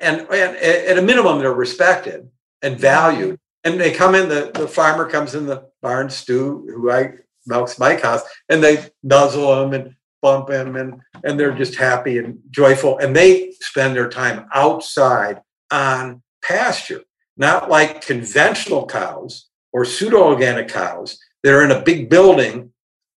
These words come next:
Speaker 1: or in a feedlot confined with thousands of other,
Speaker 2: Hmm.
Speaker 1: almost twenty-four seven. And so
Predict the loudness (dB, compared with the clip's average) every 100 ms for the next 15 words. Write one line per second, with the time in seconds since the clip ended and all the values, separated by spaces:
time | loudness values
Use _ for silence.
0 | _ 4 6 4 2 -10 _ -10 -8 -8
1 | -10 -18 -8 -4 -2 4 4 4 -2 -6
2 | 0 0 0 -6 -4 -2 -2 0 2 2
3 | 2 -4 -8 -10 -2 0 2 0 -4 -14
4 | -8 -2 -2 -2 -6 -4 0 0 0 -4
5 | -16 _ _ _ _ _ -2 0 0 -4
6 | -12 _ _ _ -2 2 2 0 -10